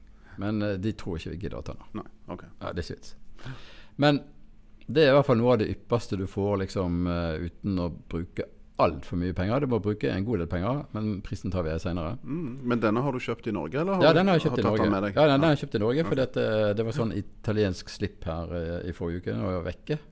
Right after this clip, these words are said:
Speaker 1: Og så
Speaker 2: Var det det?
Speaker 1: var det noen rester igjen, og jeg var innom Polet i Sandnes for å kjøpe inn viner til, eh, V C to-kurset, som begynner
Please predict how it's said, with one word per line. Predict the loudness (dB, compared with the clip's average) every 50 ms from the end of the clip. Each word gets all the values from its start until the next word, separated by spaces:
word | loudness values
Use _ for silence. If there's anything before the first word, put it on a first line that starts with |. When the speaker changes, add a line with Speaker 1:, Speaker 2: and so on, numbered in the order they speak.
| -14 -8
Speaker 1:
Og | -6 -4 -4
så | -2
Speaker 2:
Var | 0 0
det | 0 0 0
det? | 2
Speaker 1:
var | 2 2
det | 2 0
noen | 0 -2 -4 -4
rester | -6 -8 -8 -6 -6 -4
igjen, | -2 -2 -2 -2 -2
og | -2 -2
jeg | -2 -2
var | -2 -2
innom | -2 -2 -2 -2 -2 -2 -4 -6 -10 -16 -16 -14 -16 -14 -14 -14 -16 -16 -16 -10 -6
Polet | -4 -2 -2 0
i | -2
Sandnes | -2 0 0 2 2 2 0 0
for | 0 -2 0
å | 0 0 -2
kjøpe | -2 0 0 2 2 2 2
inn | 2 0 0 0
viner | 0 0 0 2 0 0
til, | 0 0 -2 -2 0 0
eh, | 0 0
V | 0 0 0
C | 0 -2 -4
to-kurset, | -4 -4 -6 -6 -6 -6 -8 -8 -6 -4 -4 -2
som | -2 -2 -2
begynner | 0 0 -2 -2 -4 -8